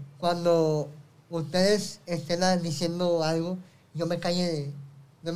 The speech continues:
yo me, yo me quedé callado, porque siempre dicen algo que es muy interesante, y al chile avienta-, a veces se aventan datos bien chingones que para uno que es nuevo,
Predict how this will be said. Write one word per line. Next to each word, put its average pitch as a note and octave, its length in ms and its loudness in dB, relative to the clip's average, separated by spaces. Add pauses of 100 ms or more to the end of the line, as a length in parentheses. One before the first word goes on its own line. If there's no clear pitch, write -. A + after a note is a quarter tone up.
yo E3+ 120 -4
me, G3 120 -4
yo F3 120 -4
me F#3+ 100 -4
quedé G3+ 160 -4
callado, G3 340 -2 (280)
porque E3 260 -2
siempre E3 340 0
dicen F3+ 280 -2
algo F3+ 280 -2
que F3 120 -4
es D#3+ 80 -4
muy F3+ 160 -4
interesante, E3+ 760 -8 (360)
y F3+ 80 0
al E3 160 4
chile F3+ 220 0
avienta-, F#3+ 380 0
a E3+ 40 0
veces E3+ 260 0
se A3 80 -2
aventan F3 380 0
datos F3+ 340 -2 (380)
bien E3+ 240 -6
chingones F#3 420 -2
que G3 140 -6
para D#3+ 260 -4
uno E3+ 260 -4
que E3+ 120 -2
es E3 100 -4
nuevo, F3+ 380 -2